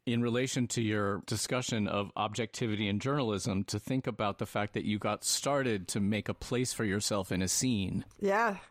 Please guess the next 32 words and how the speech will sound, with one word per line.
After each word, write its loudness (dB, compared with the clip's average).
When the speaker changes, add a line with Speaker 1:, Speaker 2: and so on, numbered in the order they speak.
Speaker 2:
yes, 2
completely. 0
Speaker 1:
Which, 0
I, 2
you 0
know, 4
I 4
think -4
that's 0
true 2
for 0
a 2
lot 4
of -4
people. 0
And 2
then 2
somehow 2
you 4
get -4
trained 2
into 2
a 2
different -2
relationship 0
to -2
the -2
subject -2
matter 0
or 0
something. 4
Speaker 2:
Yes, -2